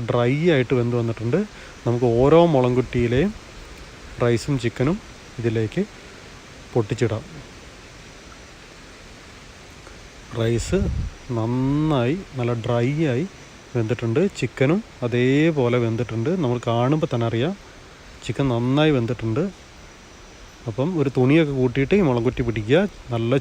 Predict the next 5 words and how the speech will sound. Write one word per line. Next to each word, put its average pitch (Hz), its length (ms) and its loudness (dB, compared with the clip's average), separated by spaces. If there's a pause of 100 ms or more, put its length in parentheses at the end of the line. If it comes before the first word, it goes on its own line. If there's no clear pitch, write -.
ചൂടുണ്ട്. 120 440 0 (880)
നമ്മുടെ 120 220 -4
മുളംകൊറ്റിക്ക് 127 540 -2
നല്ല 120 200 0 (140)
ചൂടുണ്ട്. 110 380 -4